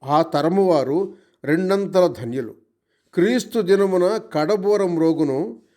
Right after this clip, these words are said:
మహిమకరమైన ఆ దినమున ప్రభువు శబ్దము, అనగా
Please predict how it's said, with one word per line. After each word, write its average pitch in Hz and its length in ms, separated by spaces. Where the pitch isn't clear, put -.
మహిమకరమైన 208 840
ఆ 151 320
దినమున 175 560
ప్రభువు 165 560
శబ్దము, 156 800
అనగా 165 380